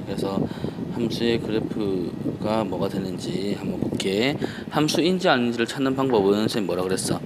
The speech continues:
어, 세로로 이렇게, 세로로 이렇게 그어서 딱 하나의 점에서 만나야 된다 했다, 그지? 근데 오 번에 이 번 같은 경우는 어떻게? 이런 식으로 그었을 때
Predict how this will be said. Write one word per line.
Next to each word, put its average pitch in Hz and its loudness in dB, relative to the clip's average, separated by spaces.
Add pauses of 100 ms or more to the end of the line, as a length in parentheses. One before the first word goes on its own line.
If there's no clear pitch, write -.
(600)
어, - -2
세로로 139 6
이렇게, 101 2 (200)
세로로 117 0
이렇게 90 -2
그어서 113 2 (360)
딱 - 2 (160)
하나의 151 4
점에서 107 -2
만나야 101 0
된다 92 -2
했다, 101 0
그지? 147 -2 (500)
근데 104 2
오 95 2
번에 123 6
이 104 4
번 113 2
같은 120 0
경우는 110 2
어떻게? 160 2 (560)
이런 123 4
식으로 107 2 (580)
그었을 - 0
때 165 2